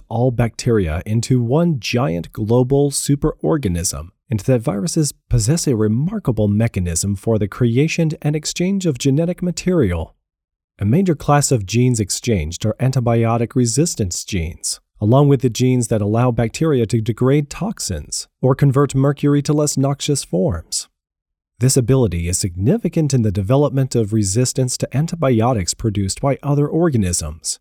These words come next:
allowing bacteria to survive and helping to maintain the balance so critical for ecology. An important category of small replicons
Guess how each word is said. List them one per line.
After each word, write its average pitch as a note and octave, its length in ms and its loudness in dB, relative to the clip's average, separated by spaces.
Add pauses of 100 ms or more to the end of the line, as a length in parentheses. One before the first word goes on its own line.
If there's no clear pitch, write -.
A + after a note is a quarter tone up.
(120)
allowing C#3 380 4
bacteria C#3 500 2
to B2 140 -4
survive B2 600 0 (120)
and G2+ 120 0
helping E3+ 360 0
to D3 80 2
maintain C3 500 2
the A2 80 0
balance G2+ 600 0
so F3 260 0
critical F3 580 -2
for B2+ 240 0
ecology. G2 840 -2 (1600)
An A2+ 100 2
important F3+ 540 4
category C#3 580 2
of G#2+ 140 0
small D3 340 0
replicons G#2+ 760 -2